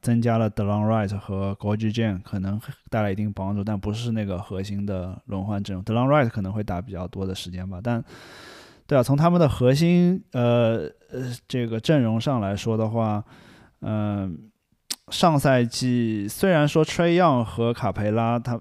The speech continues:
都大部分时间都比较健康嘛，但是很多角色球员其实没有那么健康，像亨特也是受伤嘛，尤其在季后赛，呃，也，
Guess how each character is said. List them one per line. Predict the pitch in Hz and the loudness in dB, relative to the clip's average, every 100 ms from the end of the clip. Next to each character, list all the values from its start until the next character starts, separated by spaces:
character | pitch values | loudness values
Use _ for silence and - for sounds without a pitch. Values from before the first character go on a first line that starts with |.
| - | -6
都 | - 127 131 | -2 0 0
大 | - 147 120 | 0 0 2
部 | 117 | 0
分 | 113 | -4
时 | 110 | -2
间 | 110 104 | -2 0
都 | 107 | 0
比 | 107 | -2
较 | 95 | -2
健 | 110 110 | -2 -2
康 | 98 95 | -4 -6
嘛， | 95 95 | -6 -4
但 | 101 104 | -2 -4
是 | - 101 90 62 - | -4 -4 -6 -8 -10
很 | 101 107 | -6 -4
多 | 104 123 131 | 0 2 2
角 | 123 113 | 2 0
色 | 185 165 | 0 0
球 | 113 | 0
员 | 104 | 0
其 | 98 104 | -2 -4
实 | 104 | -4
没 | 101 | -2
有 | 131 | 0
那 | 147 | 0
么 | 92 | -2
健 | 92 92 | -4 -6
康， | 92 95 | -6 -6
像 | 107 98 95 | -4 -4 -6
亨 | - 120 | -2 -2
特 | 127 135 110 95 - - - - - - _ _ - | -2 0 0 -2 -8 -20 -20 -20 -20 -20 _ _ -6
也 | 104 | -4
是 | 98 113 107 101 80 | -2 -2 -2 -2 -4
受 | - 101 | -2 0
伤 | 98 95 | -2 -4
嘛， | 95 92 | -4 -4
尤 | 98 | -4
其 | 110 | -4
在 | 101 | -6
季 | - 101 | -4 -4
后 | 104 | -4
赛， | 101 107 101 90 64 | -4 -4 -4 -4 -8
呃， | - - - - _ 196 - - | -16 -20 -20 -20 _ -20 -20 -12
也， | 110 135 | -12 -10